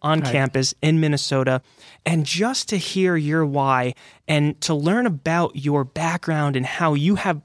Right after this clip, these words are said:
Speaker 1: positively influenced the computing world, thank you so much for all that you do.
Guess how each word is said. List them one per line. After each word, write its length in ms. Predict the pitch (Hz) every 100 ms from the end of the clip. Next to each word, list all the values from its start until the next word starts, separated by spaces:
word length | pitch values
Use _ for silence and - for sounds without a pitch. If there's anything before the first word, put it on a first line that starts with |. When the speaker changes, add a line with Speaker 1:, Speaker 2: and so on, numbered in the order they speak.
| -
Speaker 1:
positively 800 | - 180 180 165 156 156 135 -
influenced 600 | 160 165 160 143 131 -
the 60 | 143
computing 580 | - 135 - 160 143 131
world, 340 | 131 127 123 _ _ _
thank 380 | _ - 185 170
you 80 | 151
so 300 | - - 165
much 240 | 156 139
for 180 | - 147
all 180 | 139 135
that 160 | 135 131
you 120 | 131
do. 300 | 127 123